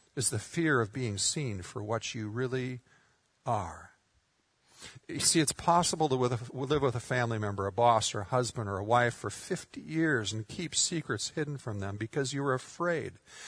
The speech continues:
they would not accept that part of your life. Just living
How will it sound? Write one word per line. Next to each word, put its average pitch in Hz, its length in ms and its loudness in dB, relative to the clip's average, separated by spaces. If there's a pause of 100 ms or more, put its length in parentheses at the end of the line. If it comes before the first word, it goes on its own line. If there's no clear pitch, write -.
(140)
they 143 120 6
would 135 140 4
not 147 260 6
accept - 560 4
that 117 220 4
part 147 320 0
of 120 80 -4
your 107 140 -4
life. 110 580 -2
Just - 280 4
living 123 640 2